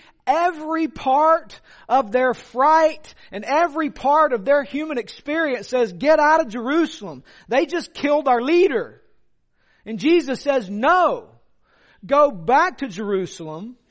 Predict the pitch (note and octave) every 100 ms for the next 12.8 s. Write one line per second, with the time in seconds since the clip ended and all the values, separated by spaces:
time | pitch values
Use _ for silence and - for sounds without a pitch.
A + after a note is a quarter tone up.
0 | _ _ _ _ _ _ _ _ _ -
1 | C4+ C4+ A#3 A3 E4+ E4+ B3 A#3 - C4+
2 | C4+ - C4 B3+ C4+ - A#3+ G3+ B3+ -
3 | E4 E4 E4 F#3+ C3+ - _ _ - D#3+
4 | D3 G#3+ C4 C4+ A3+ C4 C#4 - B3+ -
5 | A#3 G#3+ C#4 D4 F#3 - - _ _ _
6 | _ F#3 G3 A#3 - A#3 G#3+ B3+ A#3 C#4+
7 | - G#3+ G3 E3+ F#3 G3 F#3 F3+ - F3+
8 | E3+ D3 D3+ A#3+ C#4+ C#4 B3+ - - E3
9 | G#3+ G3 F3 E3+ E3 D#3+ D3 D3+ E3 D#3+
10 | - C#4 F#3 F3+ F#3+ E3+ A#3+ B3 A3+ G#3
11 | F#3 D4+ D#4 B3+ F4 E4+ C4 - - D4
12 | C#4+ - C#4+ F4 F4+ C4+ D#3+ F#2